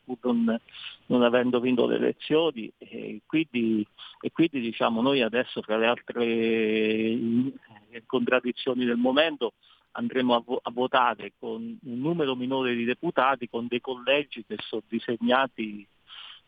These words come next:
eh, insomma, veramente, eh, a caso, a caso, perché non è stata più fatta una riflessione con,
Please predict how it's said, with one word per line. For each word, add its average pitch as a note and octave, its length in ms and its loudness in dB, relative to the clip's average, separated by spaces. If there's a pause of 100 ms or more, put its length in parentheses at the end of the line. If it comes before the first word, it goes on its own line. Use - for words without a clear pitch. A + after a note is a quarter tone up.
(120)
eh, - 720 -2
insomma, G#2+ 240 0
veramente, A#2 600 2
eh, A#2 180 0
a - 560 -10
caso, - 540 -4
a B2 120 -8
caso, E3 400 2
perché - 260 -8
non B2 180 0
è A#2 60 2
stata A#2+ 320 -2
più B2+ 140 -4
fatta A#2+ 300 -2
una A#2 140 2
riflessione A#2 800 0
con, A2 200 -2